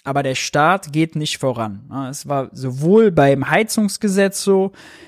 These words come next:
als auch jetzt hier ist es bei energetischer Sanierung so, als auch hier, äh, Anbau von Solarmodulen auf den Dächern. Der Staat, ja, der kann auch in dem Moment schon kaufen und das, äh,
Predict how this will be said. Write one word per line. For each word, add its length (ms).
als 320
auch 180
jetzt 280
hier 280
ist 200
es 120
bei 380
energetischer 760
Sanierung 840
so, 580
als 280
auch 360
hier, 260
äh, 520
Anbau 380
von 300
Solarmodulen 760
auf 180
den 200
Dächern. 520
Der 180
Staat, 640
ja, 400
der 140
kann 280
auch 160
in 240
dem 200
Moment 420
schon 320
kaufen 420
und 220
das, 320
äh, 340